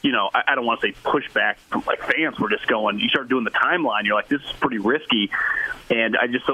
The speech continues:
watched some of the press conference, and John Lynch just said, "The doctor deserves a lot of credit because waiting for the surgery and knowing the right one to do instead of rushing through it has enabled him to have this opportunity." And the, the other thing they said, though, Doug, is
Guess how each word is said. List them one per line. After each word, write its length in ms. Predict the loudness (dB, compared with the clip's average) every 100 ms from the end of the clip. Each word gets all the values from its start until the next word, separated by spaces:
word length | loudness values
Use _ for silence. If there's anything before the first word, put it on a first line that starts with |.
| 0
watched 280 | 0 0 0
some 120 | -2
of 100 | 0
the 80 | -2
press 160 | -2
conference, 420 | 0 0 2 0 0
and 100 | 2
John 260 | 2 2
Lynch 200 | 0 0 0
just 160 | -2 0
said, 280 | 0 0 -2
"The 80 | 0
doctor 400 | 2 2 -2 -2
deserves 300 | 0 0 2
a 40 |
lot 160 | 2 2
of 80 |
credit 400 | 0 0 0 -2
because 480 | -2 0 2 2 0 -2 -2 -2 -4 -10 -4
waiting 500 | 0 2 4 2 0
for 160 | 0 -2
the 120 | 0
surgery 680 | 0 0 2 2 2 2 2
and 200 | 2 4
knowing 280 | 2 2 0
the 120 | 2
right 280 | 2 2 2
one 200 | 0 0
to 60 | 2
do 220 | 2 2
instead 200 | 0 -2
of 160 | -2 0
rushing 440 | 2 2 -2 0
through 360 | 0 2 2 2
it 140 | -2 -4 -4 -4 -4
has 220 | -2 0
enabled 420 | 2 2 2 0 2
him 220 | 2 2
to 80 | 2
have 200 | 0 0
this 200 | 0 0
opportunity." 760 | 0 0 2 2 2 2 2
And 100 | 4
the, 120 | 2 2
the 100 | 0
other 100 | 0
thing 160 | 0
they 100 | 0
said, 260 | 0 -2 0
though, 140 | 0
Doug, 300 | 2 0
is 80 | 0